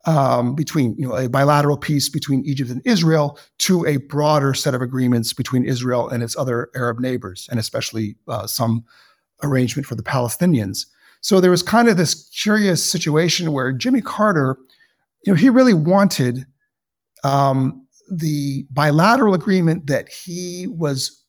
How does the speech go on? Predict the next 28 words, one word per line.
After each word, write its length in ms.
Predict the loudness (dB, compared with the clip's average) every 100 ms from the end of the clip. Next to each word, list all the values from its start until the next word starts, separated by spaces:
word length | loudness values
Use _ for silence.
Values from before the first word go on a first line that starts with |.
| _ _ _ _ _ _ -20 -8 -2
uh, 180 | -2
brokering 720 | 2 4 4 2 -2 -2 -4 -8 _ _ _ _
between 600 | -2 -2 -2 -2 -2 -2
Egypt 340 | 0 2 2 0
and 80 | 0
Israel 580 | 0 0 0 0 -4 -12 _ _ -4
to 420 | 0 2 2 -2 -8 _ _ -2
be 320 | 2 4 4 2
a 80 | 0
stepping 540 | 0 2 2 2 0
stone 440 | 0 -2 -4 -6 -10 _ _ -2
to 160 | 0
broader 480 | 2 2 4 4 2
agreements 760 | 0 0 0 -2 -8 -12 -12 _
between 420 | -4 0 0 0
Israel 400 | 0 -2 0 -2
and 100 | -2
other 160 | -2 0
Arab 200 | -2 -2
countries 520 | -2 -2 0 0 -2 -2
and 160 | 0 0
between 280 | 0 0 0
Israel 260 | 0 0
and 80 | 0
the 40 |
Palestinians. 800 | 0 0 -2 -2 -8 -8 -12 -16 _ _ _ _ _ _ _
Um, 540 | 0 2 0 -2 -6 -16 _ _ -20 0
but 340 | 2 2 0